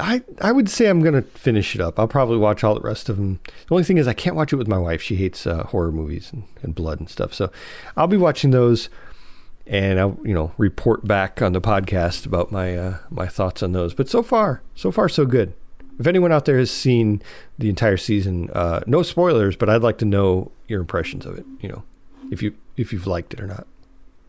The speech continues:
All right. Other than that, we have lots more Attack on Titan coverage on the site.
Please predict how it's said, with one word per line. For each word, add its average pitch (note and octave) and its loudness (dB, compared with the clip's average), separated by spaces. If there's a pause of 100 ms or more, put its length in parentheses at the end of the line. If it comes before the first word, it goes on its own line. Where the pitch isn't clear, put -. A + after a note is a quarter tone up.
(600)
All G3 4
right. F3+ 2
Other F#3+ 2
than G3 4
that, D#3+ 4
we C3 4
have A#2+ 2 (540)
lots D3 0
more E3+ 4
Attack C3+ 2
on A2 2
Titan G#2 0
coverage F#2 0
on G2+ -2
the F2 -2
site. - -6